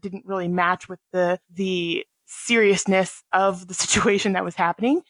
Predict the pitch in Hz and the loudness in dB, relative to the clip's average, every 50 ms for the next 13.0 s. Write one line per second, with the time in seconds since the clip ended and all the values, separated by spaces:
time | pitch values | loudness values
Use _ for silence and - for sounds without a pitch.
0 | _ - - 233 226 214 - 233 214 208 - 202 - - 202 190 180 - 185 180 | _ -2 2 2 2 2 2 0 2 2 0 -2 0 0 -2 -2 0 0 0 0
1 | 180 175 - - 180 180 175 180 - - - - 170 165 - - - 185 _ - | 0 0 0 -2 -6 -6 -6 -6 -6 -4 -2 -2 -2 0 -2 -4 -4 -4 _ -2
2 | 277 320 330 330 320 330 311 262 240 - - - 240 220 196 185 180 175 185 180 | -2 0 2 4 4 4 2 2 -2 -4 -2 2 2 4 4 4 4 4 2 0
3 | - - - 196 190 202 - - 208 185 190 - - 175 - 180 165 185 - - | -2 -4 -4 -4 -2 -4 -2 0 2 2 2 2 0 -2 -2 2 0 0 0 0
4 | 185 180 170 175 - - - 185 - - 196 175 175 175 175 - - 165 165 165 | 0 0 0 -2 -4 -8 -14 -12 -6 -2 0 2 2 2 0 2 2 2 4 4
5 | 165 170 - _ _ _ _ _ _ - 185 180 196 - 185 175 - 190 180 - | 2 0 -2 _ _ _ _ _ _ -6 -2 0 0 0 0 0 0 -2 -2 -2
6 | 185 180 160 - 185 175 160 - 190 185 196 190 - 226 220 220 233 220 _ - | -4 -4 -2 0 0 -2 -2 -2 -4 -4 -4 -2 0 0 2 2 0 -2 _ -8
7 | - - - 220 190 185 180 175 175 170 - - 180 180 180 - - 175 165 - | -10 -2 2 4 4 4 4 4 2 2 2 0 0 0 -2 -4 -4 -6 -8 -6
8 | - 190 180 170 170 170 165 165 165 160 _ _ _ _ _ _ - 196 196 175 | -4 -2 -2 0 2 2 2 2 2 0 _ _ _ _ _ _ -4 0 0 0
9 | - 185 185 - - 202 180 175 170 170 175 170 165 165 165 175 - - 165 165 | 0 0 -2 0 -2 -2 0 0 -2 -2 0 0 0 2 0 0 -2 -2 -4 -2
10 | - 156 160 - - 139 139 147 - - _ _ - 180 170 170 170 160 - _ | -2 -4 -4 -2 0 0 2 0 0 -2 _ _ -4 -2 -2 0 -2 -4 -6 _
11 | _ _ - 185 180 180 175 175 175 175 - 202 185 202 175 151 185 - 254 262 | _ _ -2 0 2 2 0 -2 -6 -10 -10 -6 -2 0 0 0 -2 -4 -12 -8
12 | 262 359 359 - - - - 277 294 349 359 349 359 311 294 277 254 262 254 - | -8 -8 -8 -8 -8 -4 0 2 2 2 2 2 0 2 2 2 2 0 -2 -4